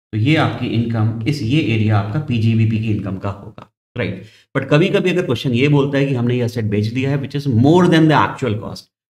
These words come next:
more than the actual cost अगर बेच दिया है, यानी कि आपने टेन लाख से भी ज्यादा का अगर बेचा है, तो in excess of ten lakh,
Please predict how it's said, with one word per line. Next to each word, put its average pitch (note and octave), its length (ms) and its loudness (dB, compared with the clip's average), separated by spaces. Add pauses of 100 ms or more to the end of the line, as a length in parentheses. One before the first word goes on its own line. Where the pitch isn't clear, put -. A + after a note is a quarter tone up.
more E3 220 6
than E3 200 2
the B2 60 0
actual C3+ 300 -4
cost B2 200 -4
अगर A2+ 140 -4
बेच G#2 240 -2
दिया D3 260 2
है, G2+ 260 -2
यानी B2+ 260 2
कि A2+ 220 -2 (480)
आपने C3+ 240 0
टेन F#3 300 2
लाख D3 260 2
से D#3 140 -2
भी C#3+ 180 2
ज्यादा A2+ 300 2 (120)
का D3+ 60 0
अगर B2+ 240 0
बेचा G#2+ 320 2
है, G2 180 -2 (360)
तो D3 100 -4 (100)
in F#3 140 6
excess F3+ 300 0
of F3+ 200 0
ten A#2 180 2
lakh, - 240 -2